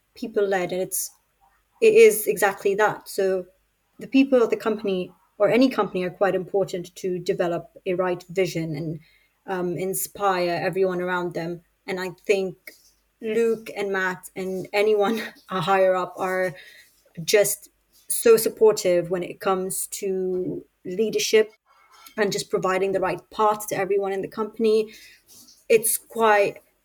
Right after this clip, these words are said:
flexible to work with. There's always someone out there to, to catch you when you fall, sort of thing. Um, and it's, it's something that maybe you would not find in bigger corporations, where there's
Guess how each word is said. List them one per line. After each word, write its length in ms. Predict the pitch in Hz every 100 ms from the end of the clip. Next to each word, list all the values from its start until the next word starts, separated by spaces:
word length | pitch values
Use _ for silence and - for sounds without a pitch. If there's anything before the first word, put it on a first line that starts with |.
| -
flexible 480 | 262 254 269 254 254
to 140 | 254
work 260 | 226 214 214
with. 140 | 214
There's 160 | 196 202
always 400 | 220 214 214 214
someone 320 | 208 202 190
out 260 | 196 156 151
there 200 | 185 180
to, 200 | 190 175
to 140 | 180
catch 340 | - 180 -
you 60 | 190
when 140 | 180
you 120 | 180 165
fall, 540 | - 220 180 - 139 -
sort 280 | - 190
of 80 | 180
thing. 380 | - 202 160 135 - - _ -
Um, 720 | 202 196 196 196 190 196 175 -
and 600 | 196 190 185 185 185 175 - _ _ -
it's, 360 | 190 - -
it's 180 | - 220
something 480 | 277 262 269 240 226
that 160 | 208 208
maybe 220 | 214 202
you 180 | 208 202
would 240 | 208 190 - _ -
not 220 | 233 208
find 300 | - 220 202
in 140 | 190 185
bigger 200 | 190 185
corporations, 920 | 196 160 - 190 - 165 175 170 -
where 640 | - 180 190 180 180 180 180 _ _ _
there's 800 | 170 190 185 185 180 165 -